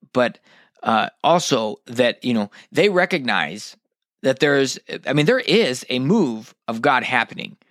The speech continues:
There's a great awakening happening in our culture, in America, and in society. It's moving back towards godly Christian biblical values. And like I said, our nation has seen what the left, what the values of the left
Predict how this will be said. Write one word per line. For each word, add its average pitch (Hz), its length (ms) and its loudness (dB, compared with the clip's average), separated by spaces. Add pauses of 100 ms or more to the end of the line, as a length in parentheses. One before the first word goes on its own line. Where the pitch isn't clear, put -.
(320)
There's 135 200 2
a 123 80 0
great 190 260 0
awakening 170 520 0
happening 147 560 -4 (260)
in 190 220 0
our 160 180 0
culture, 160 440 -2
in 156 160 -2
America, 127 520 -2 (140)
and 120 100 -6
in 156 140 0
society. 120 580 0
It's 104 160 -2
moving 180 340 2
back 151 420 -4
towards 180 500 -2
godly 156 600 0 (120)
Christian 139 680 -4
biblical 131 460 -2
values. 101 640 -6 (1000)
And 127 300 0 (380)
like 120 120 0
I 135 100 2
said, 175 260 2
our 123 120 4
nation 135 340 0
has 123 120 -2
seen 131 520 -2
what 120 240 0
the 113 80 -4
left, 135 360 0
what 113 160 -14
the 113 60 -6
values 143 320 0
of 143 60 0
the 135 100 0
left 120 320 -2